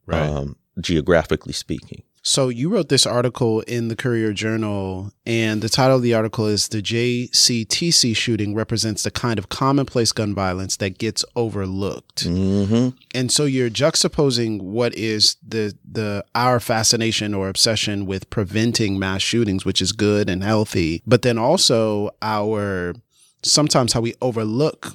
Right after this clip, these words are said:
Speaker 1: what happens on the ground and maybe some of the survivors and victims that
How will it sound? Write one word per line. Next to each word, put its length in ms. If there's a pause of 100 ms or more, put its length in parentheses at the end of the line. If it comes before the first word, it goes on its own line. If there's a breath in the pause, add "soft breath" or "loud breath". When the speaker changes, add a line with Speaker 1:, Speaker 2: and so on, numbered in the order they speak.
(140)
Speaker 1:
what 360
happens 760
on 160
the 80
ground 720
and 380
maybe 220
some 280
of 140
the 460
survivors 640
and 140
victims 680
that 380